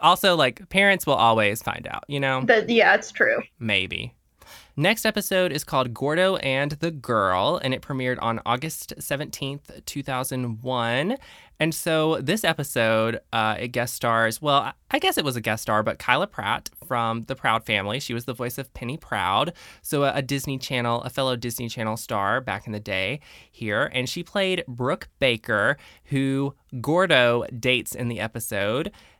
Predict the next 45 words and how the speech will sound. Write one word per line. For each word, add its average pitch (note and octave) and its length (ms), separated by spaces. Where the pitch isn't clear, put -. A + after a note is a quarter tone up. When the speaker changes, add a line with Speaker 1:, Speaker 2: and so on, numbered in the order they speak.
Speaker 1:
And D#3+ 320
yeah, G3 220
we C#3 120
start F3 300
off F#3+ 120
the F#3 100
show F#3+ 360
and, D#3+ 160
like, B2 220
Lizzie C#3 360
and F3 80
Miranda C3+ 540
run B2+ 200
into C#3+ 200
Brooke B2+ 240
and A2+ 140
Gordo A#2+ 260
together C3 540
at A2+ 140
the G#2+ 100
Digital D#3+ 500
Bean. C3 640
Love A#2 300
the C#3+ 80
Digital G#2 300
Bean. F#2+ 340
Um, G#2+ 500
and B2+ 160
they D3 140
kiss. A3 680
And C#3 120
I'm D3 160
just C#3+ 180
like, A#2 180
"Whoa," C3+ 400
'cause C#3 180
this D#4 200
was F#4+ 140
like, C3 300
this A#4 140
was A4 140
a A#2 140
kiss. - 640
Speaker 2:
I C#4+ 200
know. C4 480